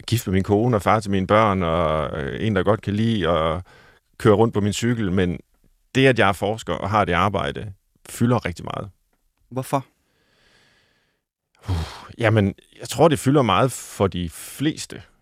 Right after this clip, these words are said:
Speaker 1: øh,
Speaker 2: Hvorfor
Speaker 1: i
Speaker 2: for
Speaker 1: det
Speaker 2: dig,
Speaker 1: moderne liv.
Speaker 2: Svend?
Speaker 1: Jamen, hvorfor for mig? Jamen, det er nok, fordi jeg er som de fleste. Altså, jeg tror ikke, jeg er noget særligt på den måde. Jeg tror bare, at vi har det med at, ja, både blive identificeret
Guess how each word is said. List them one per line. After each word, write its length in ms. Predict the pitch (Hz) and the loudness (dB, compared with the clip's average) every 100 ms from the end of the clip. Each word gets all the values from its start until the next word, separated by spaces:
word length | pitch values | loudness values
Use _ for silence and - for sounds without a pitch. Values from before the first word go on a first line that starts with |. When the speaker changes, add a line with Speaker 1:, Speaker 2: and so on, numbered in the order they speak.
| _ _ | _ _
Speaker 1:
øh, 540 | 107 92 90 87 82 - | -4 -2 -2 -4 -6 -6
Speaker 2:
Hvorfor 220 | 123 123 | -6 -6
Speaker 1:
i 140 | 107 | -4
Speaker 2:
for 60 | 107 | -2
Speaker 1:
det 60 | 101 | 0
Speaker 2:
dig, 80 | |
Speaker 1:
moderne 300 | 110 92 95 | 0 0 0
liv. 160 | 90 98 | -2 -2
Speaker 2:
Svend? 80 | 104 | 2
Speaker 1:
Jamen, 220 | 107 107 | 2 4
hvorfor 260 | 107 143 139 | 4 2 2
for 140 | 117 | 0
mig? 300 | 107 107 143 | 2 2 2
Jamen, 300 | 117 113 117 | 0 0 4
det 60 | 139 | 4
er 40 | |
nok, 140 | 135 135 | 4 2
fordi 180 | 139 | 2
jeg 140 | 131 117 | 4 4
er 40 | |
som 140 | 156 117 | 2 0
de 100 | 110 | -4
fleste. 480 | 107 78 - 92 | -6 -6 -6 -2
Altså, 160 | 110 110 | 2 2
jeg 60 | 107 | 2
tror 140 | 123 | 2
ikke, 160 | 135 123 | 2 2
jeg 100 | 113 | 2
er 40 | |
noget 320 | 120 104 98 | 2 -2 -4
særligt 600 | - - - 104 160 156 - _ - | -8 -6 -2 0 0 -2 -6 _ -2
på 100 | 104 | 0
den 200 | 101 90 | 0 -2
måde. 300 | 90 101 85 | -2 -2 -2
Jeg 140 | 95 | -6
tror 220 | - 139 | -2 -2
bare, 420 | 98 101 123 110 | 2 2 2 0
at 340 | 82 82 - - _ _ _ _ _ | -2 -6 -12 -20 _ _ _ _ _
vi 80 | 101 | 0
har 140 | 110 | 2
det 100 | 104 | 2
med 80 | 101 | 2
at, 180 | 98 87 - _ | 0 -2 -10 _
ja, 200 | 104 110 104 _ - | -4 -4 -6 _ 0
både 260 | 131 127 98 - | 2 2 -4 -4
blive 320 | 143 220 196 | -2 -2 -4
identificeret 840 | 113 110 101 107 107 127 98 85 | -4 -2 -2 -4 0 2 2 0